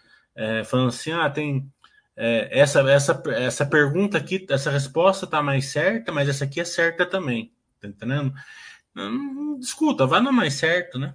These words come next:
Acabou, né? É, é, tem, tem essa questão,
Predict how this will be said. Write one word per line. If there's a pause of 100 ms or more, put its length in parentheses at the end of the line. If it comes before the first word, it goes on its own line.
Acabou, (360)
né?
É, (840)
é, (1300)
tem,
tem
essa
questão,